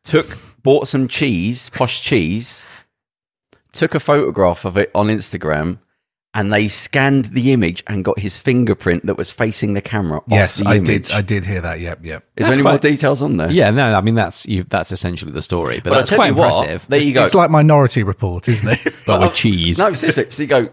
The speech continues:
Speaker 1: right, yeah, I had to make a mental note. Right, okay, so that now photographs,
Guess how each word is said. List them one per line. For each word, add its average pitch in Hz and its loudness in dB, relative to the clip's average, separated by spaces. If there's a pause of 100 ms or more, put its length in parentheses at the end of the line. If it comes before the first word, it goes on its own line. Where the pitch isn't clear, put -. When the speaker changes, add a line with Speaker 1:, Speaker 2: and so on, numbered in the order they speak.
Speaker 1:
right, 107 0
yeah, 123 0
I 127 4
had 127 2
to - -12
make 117 -2
a 113 0
mental 113 0
note. 92 0
Right, 101 4
okay, 78 -4
so - -14
that 90 -6
now 98 2
photographs, 82 -4